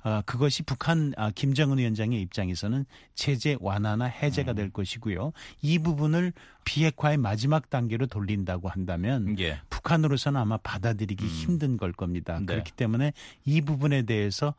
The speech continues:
Speaker 1: 협상에서 상당히 강하게 요구했을 것으로 그렇게 보이고 있고요.
Speaker 2: 예.
Speaker 1: 전문가들도 대체로 이 부분에
Speaker 2: 아,
Speaker 1: 무게를 두고
Speaker 2: 그렇군요.
Speaker 1: 있습니다.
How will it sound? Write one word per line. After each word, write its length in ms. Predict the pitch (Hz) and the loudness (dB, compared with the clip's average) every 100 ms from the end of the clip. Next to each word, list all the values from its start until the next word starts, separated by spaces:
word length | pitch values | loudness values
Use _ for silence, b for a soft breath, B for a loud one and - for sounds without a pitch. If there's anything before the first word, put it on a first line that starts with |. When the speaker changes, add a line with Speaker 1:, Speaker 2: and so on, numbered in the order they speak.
| b b | b b
Speaker 1:
협상에서 640 | - - - 139 110 123 | -4 -2 0 0 0 -2
상당히 680 | 117 - 175 170 147 95 113 B B - | -4 -2 0 0 0 0 -4 B B -10
강하게 600 | - 135 127 135 143 117 | -2 0 2 2 0 0
요구했을 540 | 110 98 110 95 107 | -2 0 -2 -2 -4
것으로 500 | - 95 - 82 104 B B _ | -4 -4 -4 -6 -6 B B _
그렇게 320 | - 123 156 | -6 0 0
보이고 400 | 120 107 98 117 | 0 -2 0 -2
있고요. 380 | 104 - 127 160 | -2 -2 -2 -2
Speaker 2:
예. 240 | 110 87 78 | 0 -2 -2
Speaker 1:
전문가들도 800 | - 135 147 143 131 123 117 131 | 0 2 4 4 2 2 -2 -4
대체로 360 | 113 - 117 120 | -4 -2 -4 -2
이 140 | 123 | -2
부분에 380 | 110 101 101 98 | -2 -2 -2 0
Speaker 2:
아, 140 | 80 82 110 | -2 -4 -2
Speaker 1:
무게를 360 | 127 151 135 | 0 0 0
두고 220 | 104 98 90 | -2 -4 -4
Speaker 2:
그렇군요. 40 | |
Speaker 1:
있습니다. 500 | 92 85 82 78 76 | -2 -2 -4 -4 -8